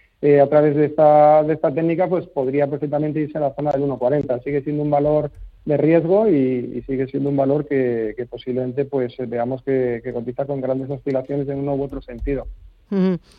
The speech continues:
Speaker 2: Eh, voy con notita de voz. ¿Tenemos? Eh, no, mira, voy a ir ahora con mensaje de texto escrito, que tenemos unos cuantos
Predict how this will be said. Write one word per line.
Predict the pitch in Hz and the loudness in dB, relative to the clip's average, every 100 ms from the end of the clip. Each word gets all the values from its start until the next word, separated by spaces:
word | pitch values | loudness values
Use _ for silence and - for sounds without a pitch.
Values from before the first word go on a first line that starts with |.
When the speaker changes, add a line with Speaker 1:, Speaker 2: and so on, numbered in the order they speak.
| - - | -14 0
Speaker 2:
Eh, | 185 190 | 4 4
voy | 185 226 262 | 4 4 2
con | - 240 233 | 0 0 2
notita | 214 233 247 254 | 2 0 2 2
de | 247 | 2
voz. | 302 | 0
¿Tenemos? | - 254 320 392 381 - - | 0 0 2 0 -4 -6 -2
Eh, | 190 190 190 180 | 0 2 0 0
no, | 196 185 | 2 2
mira, | 185 175 160 - | 2 2 2 0
voy | 180 226 | 0 2
a | 226 | 4
ir | 254 | 4
ahora | 247 254 269 | 4 2 2
con | 220 202 | 2 0
mensaje | 190 226 240 | 0 -2 0
de | 214 | 0
texto | 240 - - | -2 -4 0
escrito, | 240 - 214 208 175 | 0 0 -2 0 0
que | 170 | 0
tenemos | 180 220 196 | 0 0 0
unos | 196 - | -2 0
cuantos | 220 226 254 247 | 0 2 0 -2